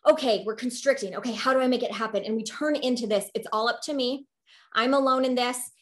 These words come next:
If I don't do it, nobody will." And we shrink our energy into that.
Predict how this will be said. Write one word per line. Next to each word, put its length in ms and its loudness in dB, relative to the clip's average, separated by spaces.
If 120 -4
I 120 4
don't 180 0
do 140 4
it, 100 -2
nobody 340 0
will." 400 0
And 160 2
we 260 2
shrink 400 -4
our 220 0
energy 400 -4
into 220 -10
that. 240 -4